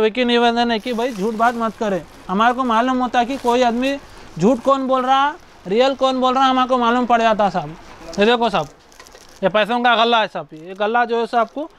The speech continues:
सेवेंटी रुपीज़ का है। अगर ति-, इसमें बड़ा भी आता साहब, अगर बड़ा गल्ला लिए बोले तो एटी रुपीज़ का है साहब। मट्टी के लिए बोले तो मट्टी का फुट जाते हैं साहब। अपने को ये गल्ला जो है सो only सेवेंटी रुपीज़ का है,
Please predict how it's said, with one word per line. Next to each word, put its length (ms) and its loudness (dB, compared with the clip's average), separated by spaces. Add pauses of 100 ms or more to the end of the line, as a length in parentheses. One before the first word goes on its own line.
(200)
सेवेंटी 300 2
रुपीज़ 320 -2
का 140 4
है। 240 -2
अगर 220 -4
ति-, 240 -10
इसमें 400 -2
बड़ा 220 2
भी 120 0
आता 240 0
साहब, 220 -6
अगर 240 -2
बड़ा 220 2
गल्ला 260 -2
लिए 180 -8
बोले 220 -10
तो 160 -12 (280)
एटी 200 0
रुपीज़ 300 -2
का 100 2
है 100 0
साहब। 200 -8 (1400)
मट्टी 280 -2
के 140 0
लिए 200 0
बोले 200 2
तो 100 -4
मट्टी 240 -2
का 140 2
फुट 160 2
जाते 220 2
हैं 80 -2
साहब। 220 0
अपने 240 -4
को 80 -6
ये 120 0
गल्ला 280 2
जो 120 0
है 120 2
सो 200 0
only 200 -2
सेवेंटी 300 0
रुपीज़ 280 -4
का 160 4
है, 180 0